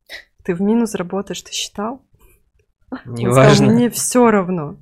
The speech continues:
Speaker 2: Дело принципа.
Speaker 1: Я, говорю, да, на других товарах зарабатываю в плюс,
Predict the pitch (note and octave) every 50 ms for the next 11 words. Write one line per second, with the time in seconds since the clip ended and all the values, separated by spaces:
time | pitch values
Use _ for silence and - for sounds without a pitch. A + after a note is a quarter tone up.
0 | _ _ _ - B2 B2 C3 B2 A#2+ B2+ C3+ B2+ A#2+ F#3+ G#3 A3 A#3 A#3+ A3+ G3+
1 | G3+ F3+ F3+ G#3+ G#3+ G#3 F#3+ F3+ E3+ F3+ F#3+ G3 G3+ G3+ G#3+ G#3 G#3+ A3+ G#3+ -
2 | - F#3 F#3 F#3 F#3 F3+ F3 F3 F3+ F3 F3 F3+ F3 F#3+ F#3 F3+ F3 - E3+ E3+
3 | - - G3 F#3 F#3+ A3+ C#4 D#4 -